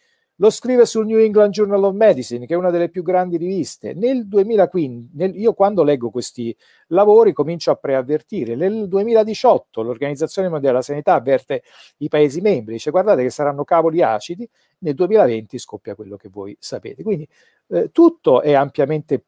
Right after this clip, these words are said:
prevedibile. Molti di voi si occupano di, di economia, di legge, ma sappiate che, eh, è inutile che lo dico a voi, l'analisi matematica applicata all'epidemiologi-, all'epidemia, che si chiama epidemiologia, è uno dei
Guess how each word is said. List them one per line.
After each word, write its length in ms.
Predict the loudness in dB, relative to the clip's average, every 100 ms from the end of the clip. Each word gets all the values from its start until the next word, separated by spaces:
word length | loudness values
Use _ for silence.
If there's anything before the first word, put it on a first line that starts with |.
| _
prevedibile. 600 | -2 -2 -2 -6 -8 -6
Molti 280 | -6 -6 -6
di 80 | 0
voi 200 | 2 2
si 140 | -2
occupano 460 | -4 -4 -12 -10 -10
di, 180 | -10
di 140 | -10 -10
economia, 580 | -8 -10 -8 -2 -2 -2
di 140 | 0
legge, 420 | 2 2 -2 -10 -12 _ _ _
ma 180 | -4 -4
sappiate 640 | -2 0 2 2 2 -4
che, 300 | 0 -2 -2 _
eh, 260 | -8 -8 -8
è 380 | -12 -14 -14 -8
inutile 300 | -6 -2 -2
che 80 |
lo 80 | -4
dico 180 | -6 -8
a 40 |
voi, 280 | -4 -4 -4 -2
l'analisi 500 | 0 2 2 2 0
matematica 720 | -2 -2 0 -2 -2 -4 -4
applicata 760 | -4 -4 -4 0 2 2 -2 -4 _ _ _
all'epidemiologi-, 800 | 0 0 0 0 -2 -2 -6 -6
all'epidemia, 640 | -2 -2 0 -2 -4 -8 -12
che 100 | -10
si 100 | -2
chiama 240 | 0 2
epidemiologia, 880 | 0 -2 -4 -4 -8 -8 -10 -8 -6
è 100 | -2
uno 220 | 0 2
dei 240 | 2 2